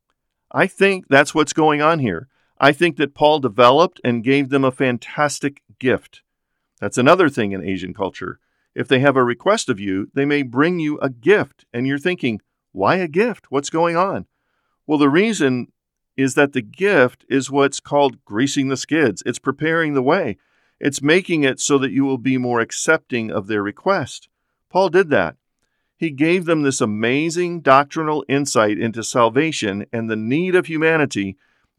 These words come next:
and even the role of Jews in God's big program in his wonderful providence and sovereignty.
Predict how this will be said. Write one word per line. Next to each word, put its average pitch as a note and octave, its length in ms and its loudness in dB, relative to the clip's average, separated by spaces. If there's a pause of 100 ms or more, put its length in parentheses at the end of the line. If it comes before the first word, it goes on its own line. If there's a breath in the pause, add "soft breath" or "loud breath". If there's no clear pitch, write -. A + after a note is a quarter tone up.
and D3 120 2
even G3+ 220 2
the F#3 100 4
role F3+ 300 6
of D#3 100 0
Jews D#3+ 400 0
in C3 160 0
God's C3 360 4
big C3 260 0
program A2+ 640 0 (420)
in D#3 200 2
his C#3 340 2
wonderful D#3+ 600 2
providence D#3 560 4
and D#3 100 -2
sovereignty. C3 640 2